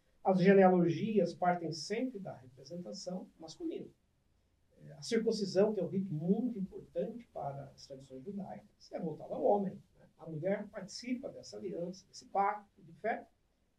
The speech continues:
por meio do pai, né, que representa a família, e posteriormente por meio do marido. Então, a representação é sempre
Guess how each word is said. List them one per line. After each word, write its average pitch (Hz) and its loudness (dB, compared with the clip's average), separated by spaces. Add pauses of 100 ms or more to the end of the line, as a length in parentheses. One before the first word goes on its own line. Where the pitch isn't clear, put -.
(420)
por 247 12
meio 190 12
do 214 6
pai, 220 6 (280)
né, 240 -12 (260)
que 151 -6 (220)
representa 185 0
a 185 -2
família, 254 -4
e - -16
posteriormente 196 -8
por 226 -16
meio 202 -2
do 220 -10
marido. - -8 (440)
Então, - -6
a 143 -12
representação 170 -4
é - -2
sempre 214 -4